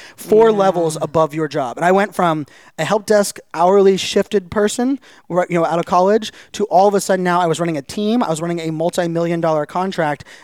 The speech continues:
Speaker 1: and it was because I raised my hand, I took the risk. And, but to bring this whole, whole, whole circle was, like, little things like that. When my, my new boss was, uh, the new C E O was challenging me on where I went,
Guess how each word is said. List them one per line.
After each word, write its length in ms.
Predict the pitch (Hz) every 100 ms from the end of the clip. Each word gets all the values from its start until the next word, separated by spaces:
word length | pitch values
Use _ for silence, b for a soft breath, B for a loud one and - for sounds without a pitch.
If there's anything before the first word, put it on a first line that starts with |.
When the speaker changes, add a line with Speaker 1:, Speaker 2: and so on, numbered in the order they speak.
| B
Speaker 1:
and 80 | 180
it 40 |
was 120 | 180
because 340 | 165 170 220 208
I 80 | 165
raised 380 | 139 190 180
my 120 | 190 190
hand, 340 | 165 151 160
I 80 | 156
took 260 | - 170 -
the 100 | 156
risk. 380 | 226 185 - - B B B -
And, 280 | 196 196
but 160 | 185 196 _ _
to 140 | 208 190
bring 140 | 214
this 200 | 202 - - 151
whole, 180 | 208
whole, 140 | 185 208
whole 100 | 196
circle 340 | - 294 302
was, 160 | 196 170
like, 220 | 175 165 B B B B
little 260 | 196 269
things 220 | 233 220 190
like 140 | 165
that. 260 | 180 196 139
When 100 | 160
my, 240 | 165 165 143
my 220 | 156 165
new 220 | 165 196
boss 420 | 185 156 139 - -
was, 340 | 165 151 - B B B
uh, 120 | 160
the 100 | 151
new 140 | 165 196
C 200 | - 170
E 40 |
O 80 | 156
was 120 | 143
challenging 460 | - 202 214 208 165
me 80 | 160
on 220 | 147 160
where 220 | 170 165
I 160 | 156 147
went, 460 | 156 226 170 -